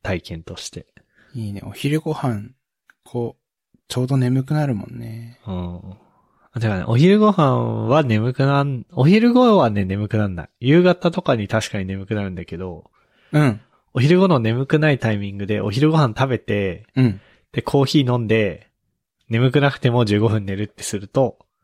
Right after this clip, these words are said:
Speaker 2: うん。
Speaker 1: すっきりする感じはする。
Speaker 2: なるほどね。計画的睡眠やっていきたいな。
Speaker 1: <laughs> 計画的睡眠いいね。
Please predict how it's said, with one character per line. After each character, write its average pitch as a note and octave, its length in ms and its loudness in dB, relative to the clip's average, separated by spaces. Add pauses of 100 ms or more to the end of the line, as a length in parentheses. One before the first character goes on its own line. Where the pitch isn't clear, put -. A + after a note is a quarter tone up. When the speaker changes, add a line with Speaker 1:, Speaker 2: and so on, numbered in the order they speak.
(280)
Speaker 2:
う C#3 80 2
ん。 G#2 200 2 (560)
Speaker 1:
す - 140 -8
っ - 40 -20
き A#2 100 0
り F#2 100 -6
す F#2+ 100 -8
る F2 100 -8
感 F#2 220 -10
じ E2 80 -14
は D2+ 120 -14
す - 120 -20
る。 - 120 -20 (320)
Speaker 2:
な G#2 140 0
る A2 60 2
ほ B2 140 -2
ど B2+ 100 0
ね。 A#2 300 -4 (460)
計 - 180 -4
画 - 220 -12
的 B2+ 220 -10
睡 B2+ 200 -2
眠 A#2+ 160 0
や A#2+ 120 0
っ - 60 -12
て - 140 -6
い A#2 40 -4
き - 60 -14
た - 120 0
い - 20 0 (260)
な。 A2+ 180 0
Speaker 1:
<laughs> - 40 -14
計 G#2 220 0
画 - 240 -6
的 - 360 -8
睡 C3 160 -4 (140)
眠 F3 220 -12
い F#2+ 80 -16
い - 20 -16
ね。 - 160 -20